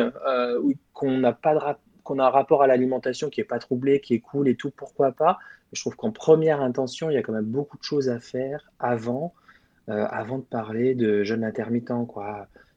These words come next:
Il y a la question du rythme des repas, il y a la question de l'hydratation, euh, auquel on pense pas très, très souvent, il y a la question de tout ce qui se passe en dehors des repas aussi, où est-ce que tu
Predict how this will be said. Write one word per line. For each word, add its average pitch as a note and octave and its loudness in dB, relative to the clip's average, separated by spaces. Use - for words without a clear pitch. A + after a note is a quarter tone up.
Il G#2+ -8
y - -4
a - -4
la G#2 -4
question A#2 -6
du A2 -2
rythme A#2+ -2
des C3+ 4
repas, C3 2
il A#2+ -2
y G#2+ -4
a - -6
la G#2 -10
question A2+ -10
de A2 -6
l'hydratation, B2+ -2
euh, G2 -6
auquel G#2 -10
on G2+ -16
pense - -20
pas C3+ 0
très, - -8
très C3+ -6
souvent, C3 -2
il A#2+ -2
y G#2+ -4
a G#2 -8
la G#2 -8
question - -12
de A2 -4
tout B2+ -12
ce - -20
qui B2+ -14
se - -12
passe C3 -6
en G#2+ -10
dehors D#3+ 6
des D#3 4
repas C#3+ 4
aussi, C3 -4
où A2 -4
est-ce A#2 -10
que - -16
tu - -18